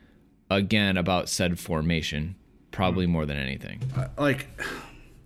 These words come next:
Speaker 2: Ace, I thought we learned this lesson at the weekend. <laughs> I, I, I was convinced when I saw the lineup that it would be Mount and Kovacic in the eights with Jorginho sitting back in, in his normal kind of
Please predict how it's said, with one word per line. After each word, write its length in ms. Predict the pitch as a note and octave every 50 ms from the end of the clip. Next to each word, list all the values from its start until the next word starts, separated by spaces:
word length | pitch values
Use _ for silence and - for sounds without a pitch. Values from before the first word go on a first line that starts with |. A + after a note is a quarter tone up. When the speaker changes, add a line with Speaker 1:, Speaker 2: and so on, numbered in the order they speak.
| - - - _ - _ _ _ _ _ _ _ _ _ _ _ _
Speaker 2:
Ace, 500 | C3+ C#3+ D#3 D3+ D3 C3 C#3 - - - -
I 80 | C3 B2+
thought 280 | C3 - E3+ G#3 F#3
we 120 | F3 D#3+ D3
learned 380 | C3+ C3 C3+ D3 D#3+ D#3 C#3+
this 160 | B2 G#2 - -
lesson 320 | F2+ F2 E2+ - F2 D#2
at 120 | E2 D#2
the 60 | - F2
weekend. 400 | F2+ G#2 - - D#2 - - - - - - - - - - - - - - -
<laughs> 640 | - - - - - _ _ _ _ _ _ _
I, 120 | A2+ C3
I, 220 | - - D#2 F#2+ - -
I 160 | - C3 D3
was 280 | E3 F3+ E3 C#3 C3+ -
convinced 680 | - - C3 A2+ G2+ E2+ E2+ A#2+ C#3+ D#3+ D3 - - -
when 120 | G2+ F2+
I 60 | F2
saw 200 | E2+ - F#2+ F#2
the 100 | E2 D#2+
lineup 340 | E2 E2 E2 E2 E2 D#2+ -
that 100 | - F2+
it 60 | F2
would 140 | E2+ F2 E2+
be 120 | D#2+ F2+ F2
Mount 420 | F2 F2 F2+ F2+ F2+ F2+ E2+ -
and 120 | E2+ D#2+
Kovacic 580 | - - F#2+ F2 D#2 E2+ - - F#2+ F2 E2 -
in 100 | F#2 F2
the 140 | E2+ E2 E2
eights 420 | E2+ F2 F2 E2 - - - - - - - - - - - -
with 340 | - F2+ F2 E2+ - - -
Jorginho 560 | - D#2+ F#2+ F#2 E2 E2+ F#2+ F#2 F2+ F2 E2+
sitting 320 | - - G2 F2 F2 E2+ D#2
back 360 | E2+ E2+ E2+ E2+ E2 - -
in, 220 | F2 E2 D#2+ -
in 140 | - F2 E2+
his 160 | E2 D#2 -
normal 340 | - F2 F2 F2 E2+ E2+ E2
kind 220 | - - E2+ E2
of 180 | D#2+ D2 D2+ D2